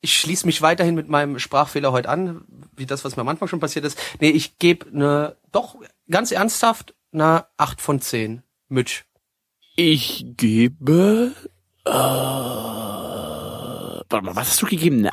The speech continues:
Speaker 2: acht?
Speaker 1: Ja, weil, nochmal dazu, ich mag dieses Thema Essensreisen sehr, sehr, sehr, sehr gerne. Ich bin da ein Riesenfan von.
Speaker 2: Ähm, ja, gut, dann geb ich dem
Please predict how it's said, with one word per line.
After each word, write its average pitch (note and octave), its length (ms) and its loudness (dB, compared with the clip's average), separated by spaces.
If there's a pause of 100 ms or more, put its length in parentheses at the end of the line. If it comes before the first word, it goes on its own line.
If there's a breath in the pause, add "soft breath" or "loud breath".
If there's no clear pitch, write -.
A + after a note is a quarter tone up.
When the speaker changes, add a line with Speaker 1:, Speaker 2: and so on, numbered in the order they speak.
Speaker 2:
acht? C#3+ 420 -4
Speaker 1:
Ja, D#3+ 320 2
weil, D3+ 400 2
nochmal F#3 280 4
dazu, D3+ 300 2
ich D#3 140 -2
mag E3 240 4
dieses E3 240 -6
Thema E3+ 380 0
Essensreisen C3+ 720 0
sehr, D3+ 400 2
sehr, D3+ 240 0
sehr, D3 240 2
sehr C#3+ 160 2
gerne. C3 500 0 (540 soft breath)
Ich - 160 -6
bin E3+ 120 4
da E3 60 8
ein D3+ 60 4
Riesenfan D3+ 440 2
von. B2+ 300 -2 (1600 soft breath)
Speaker 2:
Ähm, B2+ 800 2
ja, A#2+ 320 4
gut, A#2 400 -4
dann A2+ 580 0
geb A#2 300 0
ich - 340 -4
dem A2 580 2